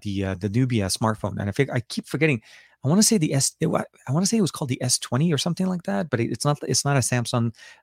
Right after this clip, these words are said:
knockoff. Um, and seriously, like, it, it received a couple of updates, and it was just, that was it for the longest time. I remember it was, uh, Matt was always hitting me up. He's like, "Any word, any updates, anything you can tell, anything you can talk to them?"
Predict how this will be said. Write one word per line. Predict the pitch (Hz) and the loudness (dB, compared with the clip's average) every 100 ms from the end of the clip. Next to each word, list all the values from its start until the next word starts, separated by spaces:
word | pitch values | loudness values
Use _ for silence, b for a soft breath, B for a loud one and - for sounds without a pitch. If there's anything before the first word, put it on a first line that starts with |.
| 120 | 0
knockoff. | 117 120 117 113 - | 2 6 4 4 0
Um, | 110 101 98 - B B B _ - | 2 2 2 -4 B B B _ 4
and | 147 - - | 4 2 0
seriously, | - 269 - 110 | 2 2 2 0
like, | 107 - - | 0 0 0
it, | 139 151 | 0 0
it | - | 2
received | 143 - 202 147 | 2 4 2 2
a | |
couple | - 202 - | 0 2 4
of | 214 | 4
updates, | 214 - - 110 370 | 4 2 -4 -4 -2
and | 135 | 2
it | 131 | 4
was | 131 - | 4 4
just, | 131 - _ _ - | 4 2 _ _ 0
that | 104 | 2
was | 120 135 | 4 4
it | 190 - | 2 0
for | - 110 | 0 2
the | 110 | 4
longest | 123 139 143 - | 4 4 4 0
time. | - 165 104 | 0 0 2
I | 104 | 2
remember | 110 135 135 | 2 4 4
it | 123 | 4
was, | 139 - | 0 -4
uh, | 202 110 101 113 117 | -4 -4 -4 -6 -4
Matt | 127 131 | -4 -4
was | 120 104 120 b b b | -4 -6 -8 b b b
always | 123 127 107 | 2 2 4
hitting | 120 113 | 2 4
me | 113 | 4
up. | 127 | 2
He's | 113 | 0
like, | 113 | -2
"Any | 135 131 | 2 6
word, | 123 127 127 | 8 8 8
any | 127 | 4
updates, | 127 - 127 123 | 2 2 0 0
anything | 131 131 131 | -2 -2 -2
you | 120 | -2
can | 107 | -4
tell, | 120 120 120 131 | -2 0 0 0
anything | 123 117 120 | -4 -2 -2
you | 110 | -2
can | 104 | -4
talk | 117 - | -6 -4
to | 117 | -2
them?" | 110 | -2